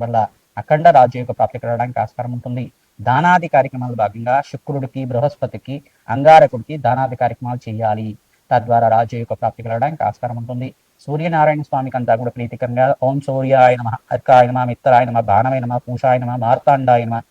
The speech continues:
ప్రచండ తేజే నమః, సర్వలోక పితామహాయ నమః, సవిత్ర సూర్యనారాయణ స్వామిని నమః నామాలతోటి సూర్య భగవానుడికి అంతా కూడా జపాన్ని ఆచరించి నమస్కారాలంతా కూడా చేసుకొని, సూర్య నమస్కారాలంతా కూడా చేసుకొని అర్ఘ్య ప్రదానం చేయడం వల్ల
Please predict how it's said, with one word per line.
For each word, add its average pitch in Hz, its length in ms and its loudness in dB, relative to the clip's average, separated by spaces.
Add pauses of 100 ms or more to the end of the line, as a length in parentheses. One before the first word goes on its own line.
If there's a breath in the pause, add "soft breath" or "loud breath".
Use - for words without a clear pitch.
(320)
ప్రచండ 175 300 0 (100)
తేజే 131 320 -6
నమః, 117 240 -6
సర్వలోక 147 560 4
పితామహాయ 123 600 0
నమః, 113 220 -8
సవిత్ర 123 340 2 (220)
సూర్యనారాయణ 131 800 0
స్వామిని 113 400 -6
నమః 110 180 -6 (460 soft breath)
నామాలతోటి 127 640 0 (420)
సూర్య 156 240 0
భగవానుడికి 135 480 2
అంతా 120 240 -2
కూడా 113 140 0 (420 soft breath)
జపాన్ని 180 360 4 (100)
ఆచరించి 131 380 -4 (100)
నమస్కారాలంతా 131 720 2
కూడా 120 180 -8
చేసుకొని, 120 400 -8
సూర్య 127 240 -8
నమస్కారాలంతా 123 680 0
కూడా 113 160 -10
చేసుకొని 110 320 -8 (140)
అర్ఘ్య 123 260 0
ప్రదానం 123 380 0
చేయడం 117 320 -2
వల్ల 117 140 -2